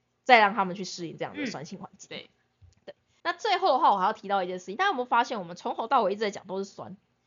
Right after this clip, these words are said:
Speaker 1: 就是
Speaker 2: 嗯。
Speaker 1: P H值的缓冲，它是在缓冲酸性上面。
Speaker 2: 是。
Speaker 1: 那这样子的话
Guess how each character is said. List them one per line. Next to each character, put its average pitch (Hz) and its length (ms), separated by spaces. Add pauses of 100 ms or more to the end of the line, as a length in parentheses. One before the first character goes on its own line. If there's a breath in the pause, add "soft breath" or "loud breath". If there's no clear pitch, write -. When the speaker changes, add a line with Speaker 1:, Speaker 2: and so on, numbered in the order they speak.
(140)
Speaker 1:
就 - 100
是 233 60
Speaker 2:
嗯。 160 60
Speaker 1:
P 339 180
H 330 220
值 - 20
的 196 160
缓 147 180
冲， 180 240
它 180 160
是 196 280
在 175 180
缓 170 240
冲 180 180
酸 190 220
性 202 220
上 127 180
面。 107 100 (140)
Speaker 2:
是。 156 180 (600)
Speaker 1:
那 523 180
这 381 80
样 392 240
子 269 120
的 220 200
话 208 540